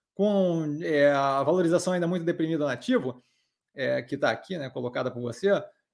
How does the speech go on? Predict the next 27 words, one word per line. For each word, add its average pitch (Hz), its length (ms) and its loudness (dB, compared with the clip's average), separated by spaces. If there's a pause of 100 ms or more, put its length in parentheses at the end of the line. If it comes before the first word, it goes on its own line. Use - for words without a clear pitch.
é, 175 220 2
assim, 214 220 0
ó, 160 140 0 (380)
a, 185 240 2
a 220 60 8
ideia 240 440 8
de 208 100 -2
que 214 80 0
a 202 40 4
gente 190 160 -2
consegue 147 800 0
entender 170 800 2 (360)
o 208 100 -4
porquê 214 720 2
da 160 120 4
pre-, 170 320 -2
da, 151 140 -2
do, 151 200 -2
da 151 120 0
precificação 190 680 2
atual 151 500 2 (220)
é 330 80 -2
completamente 262 480 2
fora 226 140 -2
da 220 100 0
casinha, 147 380 -2
certo? 131 260 -10